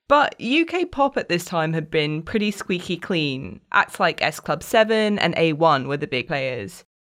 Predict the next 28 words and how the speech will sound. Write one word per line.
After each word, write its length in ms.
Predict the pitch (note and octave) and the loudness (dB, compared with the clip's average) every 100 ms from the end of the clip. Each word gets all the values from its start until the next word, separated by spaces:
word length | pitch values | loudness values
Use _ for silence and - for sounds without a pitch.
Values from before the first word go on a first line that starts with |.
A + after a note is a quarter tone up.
| - | 2
And 460 | G#3 G3+ G3 F#3 - | 4 4 4 2 4
the 80 | A3 | 6
most 200 | C4 D4 | 6 4
successful 480 | - - A3+ - F#3+ | 0 0 0 2 4
R 200 | E3 E3+ | 6 6
and 120 | E3 | 4
B 200 | G#3 B3+ | 2 2
in 100 | F#3 | 2
the 80 | D3 | 4
U 140 | C#3+ | 2
K, 240 | C#3 D#3 C#3+ | 2 0 0
meanwhile, 520 | C#3 C#3 C3+ C#3 C3+ | -2 0 2 4 4
was 160 | C#3+ | 0
still 240 | - - E3+ | 0 2 2
coming 280 | E3 D3 C#3 | 2 -2 -2
from 160 | C#3 | -4
the 80 | A#2+ | -6
States, 560 | - A3 F3 - - - - | 2 4 4 0 -14 0 6
or 360 | B3+ B3 B3 - | 8 10 8 8
it 140 | E3 | 4
was 180 | E3+ D#3+ | 2 2
heavily 320 | F3+ D#3+ D3+ | 0 2 2
influenced 580 | - A#3 F3+ C#3+ A#2+ - | 4 4 4 0 -2 -4
by 160 | - | -2
American 540 | - - D#3 C3+ D3+ D3 | -2 -2 -2 -4 -6 -6
R 160 | - | -4
and 100 | C#3+ | -6
B. 380 | C#3+ F#2 F2 - | -6 -4 -4 -6